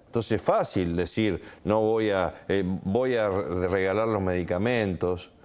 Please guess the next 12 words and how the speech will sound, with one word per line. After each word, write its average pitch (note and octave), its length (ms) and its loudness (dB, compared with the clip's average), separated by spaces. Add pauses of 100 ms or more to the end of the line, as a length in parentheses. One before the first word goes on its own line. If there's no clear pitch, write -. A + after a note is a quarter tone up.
(320)
Eh, E2+ 960 0 (360)
¿y G#2 80 -2
dónde G#3 240 -2
voy E3+ 80 0
a A#2 40 -2
sacar F2 360 0
los D#2 140 -2
recursos? E2+ 460 -4
¿Cómo E3 200 -2
financio G2 520 -2
el E2+ 60 -2
Estado? D#2 460 -4